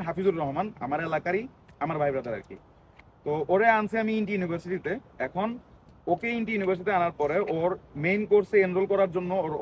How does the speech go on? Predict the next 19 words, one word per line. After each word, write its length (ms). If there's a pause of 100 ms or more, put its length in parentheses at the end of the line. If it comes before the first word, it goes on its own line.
অবশ্যই 300
হচ্ছে 220
ইংলিশ 260
প্রফিসিয়েন্সি 420
সার্টিফিকেট 440
লাগবে। 240 (420)
তো 60 (140)
ওর 180
অবশ্যই 340
কোনো 100 (100)
ইংলিশ 220
সার্টিফিকেট 440
বা 60 (180)
কিচ্ছু 340
নাই। 100 (480)
So 80 (300)
আমি 120 (100)
ওকে 160 (180)
প্রক্সিতে 540